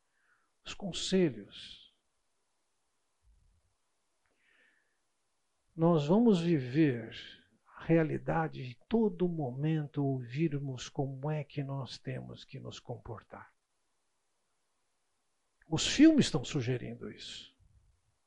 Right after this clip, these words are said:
As redes sociais estão nos dizendo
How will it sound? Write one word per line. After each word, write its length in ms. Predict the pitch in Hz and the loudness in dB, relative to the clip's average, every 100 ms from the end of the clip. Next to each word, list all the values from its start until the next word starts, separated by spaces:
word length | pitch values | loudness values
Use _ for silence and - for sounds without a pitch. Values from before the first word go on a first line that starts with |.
| _ _ _ _ - | _ _ _ _ -10
As 240 | 135 - | -6 2
redes 400 | - 285 277 240 | 8 8 8 2
sociais 600 | - 180 - 180 262 285 | 0 -4 -2 0 0 0
estão 180 | - 175 | 2 2
nos 160 | 143 127 | 0 -2
dizendo 420 | 120 117 - | -4 -4 -8